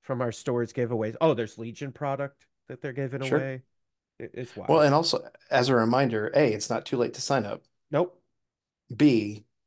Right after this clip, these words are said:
Speaker 2: if you're wondering, like, "Oh, that just sounds like a Northern New Yorker and, like, a Western New York kinda, and, like, maybe Canada area thing." No, like, you can fly into Albany pretty
Speaker 1: Yeah.
Speaker 2: cheap, and
Speaker 1: Yeah.
Speaker 2: it's not e-, it's, I looked at it,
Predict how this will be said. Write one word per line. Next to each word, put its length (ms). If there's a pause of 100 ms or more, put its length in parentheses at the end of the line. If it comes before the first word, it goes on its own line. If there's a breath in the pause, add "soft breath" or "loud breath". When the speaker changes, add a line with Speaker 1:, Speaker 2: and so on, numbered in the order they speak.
(560)
Speaker 2:
if 160
you're 120
wondering, 300
like, 220
"Oh, 100
that 220
just 180
sounds 160
like 140
a 40
Northern 540
New 80
Yorker 340
and, 120
like, 100
a 60
Western 360
New 60
York 220
kinda, 180
and, 120
like, 120
maybe 180
Canada 440
area 240
thing." 220 (300 loud breath)
No, 240
like, 320
you 120
can 160
fly 320
into 180
Albany 440
pretty 240
Speaker 1:
Yeah. 100
Speaker 2:
cheap, 320 (100)
and 80
Speaker 1:
Yeah. 80
Speaker 2:
it's 320 (240 soft breath)
not 180
e-, 120
it's, 280 (120)
I 100
looked 240
at 140
it, 160